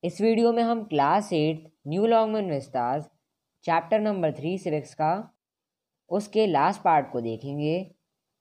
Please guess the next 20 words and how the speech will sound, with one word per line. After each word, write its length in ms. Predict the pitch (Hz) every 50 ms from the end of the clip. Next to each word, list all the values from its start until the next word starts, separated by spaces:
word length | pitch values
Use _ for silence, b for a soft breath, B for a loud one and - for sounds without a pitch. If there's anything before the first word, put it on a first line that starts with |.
| _
तो 60 | - 151
स्टार्ट 360 | - - 175 165 180 202 202
करते 260 | 208 214 208 - 202
हैं 200 | 214 214 220 185
एग्जीक्यूटिव 680 | - 139 135 131 139 135 143 143 135 127 156 165 160 -
पावर 340 | 131 113 113 107 107 107 104
से। 280 | 104 - 104 98 101 - _ _ _ _ _ _ _ -
सारे 260 | - 180 196 214 233
डिसीजन 500 | 233 233 233 233 220 208 175 190 202 202
प्रेसिडेंट 500 | 180 170 156 143 151 143 151 165 175 180
के 100 | 156 165
नाम 280 | 139 135 127 131 131 123
पर 100 | 127 120
लिए 320 | 107 110 113 117 131 151
जाते 280 | 156 165 160 160 165 165
हैं। 340 | 170 170 175 185 208 208 - _ _ _ _ _ _ -
कैबिनेट 480 | 226 180 185 180 226 233 247 240 240
के 100 | 247 240
सारे 300 | 233 240 196 175 190 214
डिसीजन 540 | 208 196 180 156 - 139 120 123 131 135 151